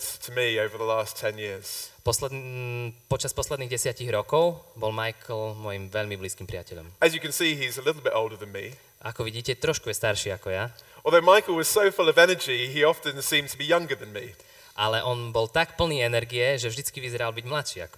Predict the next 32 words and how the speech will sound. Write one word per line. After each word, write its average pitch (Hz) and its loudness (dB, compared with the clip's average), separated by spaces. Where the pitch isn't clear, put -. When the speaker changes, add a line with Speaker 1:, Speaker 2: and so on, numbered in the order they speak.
Speaker 2:
ja. - -18
Speaker 1:
Uh, 113 -2
Michael 170 6
was 135 -2
a 117 -2
theologian 139 2
and 113 -4
an 107 -8
evangelist. 117 -4
Speaker 2:
Michael 123 -2
bol 101 0
teológ 135 2
a 104 0
evangelista. 117 -4
Speaker 1:
And 165 4
he 220 2
spent 202 2
his 165 -4
life, 180 4
like 131 6
I 135 6
now 131 4
do, 131 0
speaking 180 0
of 123 -4
the 127 -6
facts 160 0
of 113 -16
Jesus 143 -2
and 117 -8
his 110 -10
resurrection. 120 -4